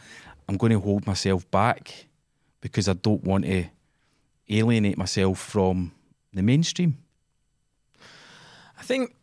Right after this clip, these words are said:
Speaker 2: <clears throat> a lot of it comes down to what your personal taste is
Speaker 1: Hmm.
Speaker 2: in humour. I think, um, fairly observational, but it's quite, it's more, it's more outlandish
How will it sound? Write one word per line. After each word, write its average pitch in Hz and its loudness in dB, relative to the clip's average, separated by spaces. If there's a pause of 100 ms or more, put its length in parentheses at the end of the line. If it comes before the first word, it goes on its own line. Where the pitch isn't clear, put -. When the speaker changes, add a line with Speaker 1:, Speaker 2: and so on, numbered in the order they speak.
(200)
Speaker 2:
<clears throat> - -20
a 175 8 (640)
lot 156 6
of 151 4
it 139 4
comes 139 4
down 127 4
to 113 0
what 110 2
your 110 2
personal 110 -2
taste 110 -2
is 127 -4
Speaker 1:
Hmm. 127 6
Speaker 2:
in 123 -8
humour. 127 -4 (560)
I 135 -10
think, 135 2
um, 104 0 (1080)
fairly 131 2
observational, 113 -4
but 117 -2
it's - -4
quite, - -4 (180)
it's - -10
more, 123 -2 (2250)
it's - -10
more 127 2
outlandish 117 0